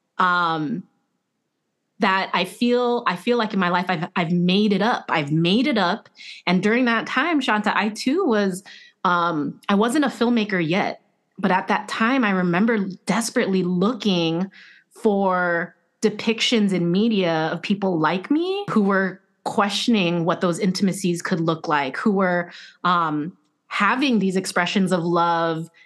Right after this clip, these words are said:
in a positive way, that, like, no one was killing themselves and no one was being kicked out of their home or being told through Western culture that, like, these parents are accepting their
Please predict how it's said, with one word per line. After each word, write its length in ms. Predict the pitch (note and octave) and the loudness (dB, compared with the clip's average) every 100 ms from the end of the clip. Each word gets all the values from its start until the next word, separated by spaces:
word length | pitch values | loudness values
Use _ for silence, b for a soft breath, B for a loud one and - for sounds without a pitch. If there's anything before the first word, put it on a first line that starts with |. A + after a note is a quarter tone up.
| b _ _ - | b _ _ 0
in 100 | F#3 | 0
a 60 | |
positive 640 | D#3+ - A3 B3 A3+ F3 D#3+ | 0 0 0 2 2 2 2
way, 600 | F3 D3 E3 G#3 D#4+ F4 - | 0 0 0 0 -2 -6 -4
that, 340 | G3 F3 F3 | 2 2 2
like, 180 | F3 - | 0 2
no 180 | F3+ F3 | 2 2
one 140 | G3+ | 2
was 140 | B3 A#3+ | 0 0
killing 300 | B3 F#3+ F#3 | 2 2 2
themselves 640 | F3 E3 F3 D#3+ F3 F3 | 0 0 0 2 0 -2
and 260 | - E3 E3+ | -2 0 0
no 140 | E3+ | 2
one 160 | G3+ A3+ | 2 2
was 320 | A3 G#3 G3+ B A3+ | 2 0 -4 B 0
being 320 | A3 G#3 G3 | 2 2 2
kicked 300 | F#3+ G3+ G3+ | 0 -2 0
out 160 | F3+ F#3 | 0 0
of 100 | E3+ | 0
their 120 | F3 | -2
home 640 | D#3+ D#3+ C#3+ D#3+ B3 F4+ B B B | -2 -4 0 2 0 0 B B B
or 440 | B3 D#4+ G#3 G#3+ | 2 2 2 2
being 300 | G#3 G#3+ G#3 | 2 2 2
told 680 | G3+ - D4 G#3+ E3+ G3+ A#3+ - _ | 0 -2 0 2 2 0 -2 -6 _
through 200 | G#3 F#3+ | -2 0
Western 400 | F#3 F3+ F#3+ F3 | 0 0 -2 -2
culture 540 | - B3+ B3+ G#3 F#3 | 0 -2 0 0 0
that, 260 | E3+ E3 F3 | 2 0 2
like, 240 | D#3 D#3 | 0 0
these 260 | G3+ A3+ G#3 | 0 0 0
parents 480 | G3+ B3+ B3+ A3+ G#3 | 0 2 2 2 0
are 100 | G3+ | -2
accepting 560 | G3 - A#3+ B3+ A#3+ | -2 -2 -2 2 2
their 400 | G3+ F#3 F#3 F3+ | 2 2 0 -4